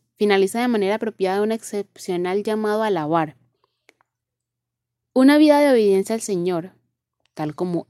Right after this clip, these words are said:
Él se ha revelado en su palabra, nos lleva a alabarlo sin obstáculos. El salmista atraviesa diversas pruebas y dificultades y sale victorioso.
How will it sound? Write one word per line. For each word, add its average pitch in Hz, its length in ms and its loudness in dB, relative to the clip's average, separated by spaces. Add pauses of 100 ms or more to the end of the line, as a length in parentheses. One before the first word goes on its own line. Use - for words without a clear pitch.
Él 196 240 0
se - 100 -6
ha 202 60 -2
revelado 190 320 -2
en 180 80 -8
su 190 100 -10
palabra, 160 460 -4
nos 175 240 -4
lleva 190 260 0
a 233 40 -2
alabarlo 185 440 -4
sin 208 300 -8
obstáculos. - 1000 -10 (1700)
El 180 200 -2
salmista 240 600 -2 (360)
atraviesa 233 600 0
diversas 240 680 -2
pruebas 226 680 -4 (260)
y 220 140 -6
dificultades 190 1120 -4
y 185 100 -8
sale 190 280 -2
victorioso. 175 880 -4